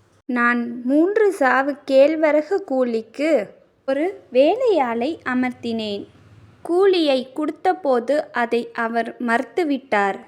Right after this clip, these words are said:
அந்த கேழ்வரகை பயிர் செய்தேன். அதன் வருமானத்தில் மாடுகளையும் அதனை மேய்ப்பவர்களையும் விலைக்கு வாங்கினேன். பிறகு அவர் வந்து, 'அல்லாவின் அடிமையே, என்னோட கூலியை கொடுங்கள்' என்று கேட்டார்.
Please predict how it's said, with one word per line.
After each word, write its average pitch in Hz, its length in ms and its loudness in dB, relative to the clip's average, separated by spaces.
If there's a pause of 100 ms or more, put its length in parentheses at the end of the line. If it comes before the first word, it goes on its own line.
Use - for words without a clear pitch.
(340)
அந்த 262 360 4 (180)
கேழ்வரகை 302 960 4
பயிர் 269 340 4
செய்தேன். 233 720 2 (200)
அதன் 269 360 2
வருமானத்தில் 320 840 2 (420)
மாடுகளையும் 302 760 2 (100)
அதனை 254 400 0
மேய்ப்பவர்களையும் 262 1200 2
விலைக்கு 262 460 0
வாங்கினேன். 214 680 -4 (160)
பிறகு 285 460 2
அவர் 254 380 2
வந்து, 262 560 2
'அல்லாவின் 311 640 2 (100)
அடிமையே, 254 760 0
என்னோட 240 580 -4
கூலியை 302 580 0
கொடுங்கள்' 277 540 2
என்று 269 360 -4
கேட்டார். 220 540 0